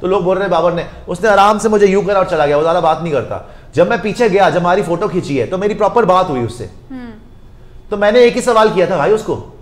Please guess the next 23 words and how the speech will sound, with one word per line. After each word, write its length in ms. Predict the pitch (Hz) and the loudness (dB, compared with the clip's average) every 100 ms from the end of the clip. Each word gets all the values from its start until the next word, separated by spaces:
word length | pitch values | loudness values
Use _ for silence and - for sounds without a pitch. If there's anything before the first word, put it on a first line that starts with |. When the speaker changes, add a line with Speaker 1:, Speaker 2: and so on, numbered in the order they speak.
| - | -8
Speaker 1:
ऑस्ट्रेलिया 360 | - 180 156 | -4 0 0
T 120 | 170 180 | -2 -4
twenty 260 | 170 165 | -4 -2
World 200 | 147 131 | -2 -2
Cup 100 | 127 | -4
में, 100 | 110 | -6
वो 120 | 117 | -6
तो 80 | 170 | -6
बा-, 380 | 160 139 - - | -4 -6 -6 -10
फकर 180 | 165 190 | -2 -2
available 340 | 151 156 175 | 0 -2 -4
नहीं 100 | 151 | -4
था। 80 | 135 | -6
मैंने 140 | 160 | -6
उसको 120 | 180 208 | -6 -4
बोला, 120 | 220 | -4
"फकर 300 | 170 165 185 | -4 -6 -6
जमान 300 | 175 170 180 | -4 -6 -4
से 80 | 190 | -6
opening 280 | 175 202 | -6 -8
नहीं 100 | 220 | -8
कराओगे 320 | 214 180 131 110 | -6 -4 -4 -6
आप?" 220 | 92 | -10